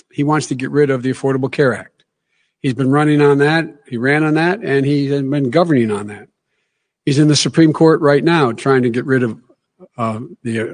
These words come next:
the Affordable Care Act, which, uh, will strip twenty million people from having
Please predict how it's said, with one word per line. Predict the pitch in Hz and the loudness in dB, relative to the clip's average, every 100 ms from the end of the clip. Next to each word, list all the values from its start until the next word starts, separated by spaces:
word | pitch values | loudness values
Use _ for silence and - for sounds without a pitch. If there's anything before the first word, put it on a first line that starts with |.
| 139 | -8
the | 113 | -8
Affordable | 104 135 123 113 | -4 -2 -2 -2
Care | - 123 123 | 0 2 2
Act, | 156 - _ _ _ _ _ _ | -2 -6 _ _ _ _ _ _
which, | 160 170 - | 4 4 4
uh, | 170 165 160 | 4 6 4
will | 165 156 | 4 2
strip | - 208 208 - - | 2 2 2 -4 -10
twenty | - 208 202 196 | -4 -2 0 0
million | 180 180 170 143 | 4 6 6 2
people | 120 113 123 127 _ _ _ _ _ | -2 -4 -16 -18 _ _ _ _ _
from | - 147 143 143 143 | -8 0 2 2 -2
having | 131 151 143 143 | -6 -4 -2 -2